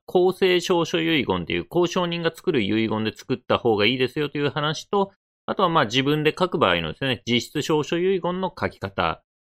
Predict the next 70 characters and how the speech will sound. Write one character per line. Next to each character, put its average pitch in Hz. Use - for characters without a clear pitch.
そ 180
し -
て 269
で 240
す -
ね、 139
全 156
財 160
産 156
を 160
相 151
続 -
さ 113
せ -
る 139
時 175
の 104
遺 107
言 113
書 113
の 98
分 113
類 151
と 170
か 98
で -
す -
ね、 131
遺 147
言 151
書 156
を 113
作 -
っ -
た -
後 92
に 80
で 73
す -
ね、 135
そ 127
の 117
口 147
座 160
の 143
残 151
高 170
に 170
よ 170
っ -
て 190
各 -
相 110
続 107
人 104
に 104
相 143
続 92
さ 90
せ 92
る 87
額 123
を 76
変 110
え 113
る 113
方 113
法 110
と -
か 76